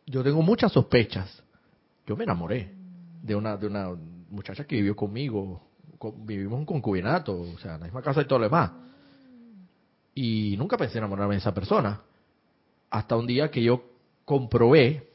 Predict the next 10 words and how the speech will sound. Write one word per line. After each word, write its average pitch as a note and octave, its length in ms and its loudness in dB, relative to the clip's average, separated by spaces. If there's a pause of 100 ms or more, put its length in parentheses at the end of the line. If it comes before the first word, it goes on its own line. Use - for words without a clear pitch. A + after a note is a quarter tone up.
prácticamente, C3+ 840 2 (840)
tengo A2+ 280 -2
un B2 120 -4
noventa G#2 560 -2
y G#2 80 0
ocho B2+ 220 0
por G#2 160 -4
ciento A2+ 280 0
de A2 80 0
certeza, G2+ 640 -4